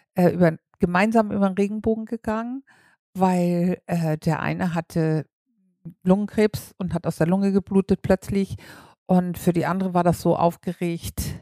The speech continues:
äh, aufregend, dass die einen <laughs> Herzinfarkt kriegte am gleichen Tag. Und dann durften sie gemeinsam gehen. Die waren siebenunddreißig und achtunddreißig Jahre alt.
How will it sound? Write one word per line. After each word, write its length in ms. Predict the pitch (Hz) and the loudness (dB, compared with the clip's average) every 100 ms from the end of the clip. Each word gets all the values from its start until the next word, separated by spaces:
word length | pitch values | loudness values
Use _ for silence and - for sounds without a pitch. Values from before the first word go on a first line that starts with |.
| _ _ | _ _
äh, 160 | 170 156 | 0 2
aufregend, 440 | 165 - 170 170 | 0 -2 -6 -4
dass 100 | 147 | -4
die 100 | 180 | -2
einen 80 | 156 | 0
<laughs> 400 | 214 202 - 202 | 0 0 -4 -2
Herzinfarkt 340 | - 160 _ | -2 -2 _
kriegte 460 | - 156 - 180 214 - _ _ _ | -6 -6 -2 -4 -4 -8 _ _ _
am 140 | 190 185 | -2 0
gleichen 380 | 180 185 196 | 2 2 -2
Tag. 380 | - 175 180 - - _ _ | -2 0 0 -6 -14 _ _
Und 180 | 180 | 0
dann 100 | 175 | 2
durften 300 | 165 165 - 170 | 2 2 0 -4
sie 140 | 170 | -2
gemeinsam 480 | 165 156 175 165 143 | -2 -2 -2 -2 -2
gehen. 180 | 139 143 | -4 -4
Die 140 | - | -2
waren 320 | 156 156 160 _ | -2 -2 -10 _
siebenunddreißig 760 | - 185 196 175 175 170 - 160 | -4 -2 -2 -4 -2 -2 0 -2
und 120 | - | -2
achtunddreißig 680 | - - 180 - 156 185 165 | -6 -4 -4 -4 -2 -2 0
Jahre 340 | 170 170 160 | 0 0 -4
alt. 300 | - 139 143 | -4 -6 -8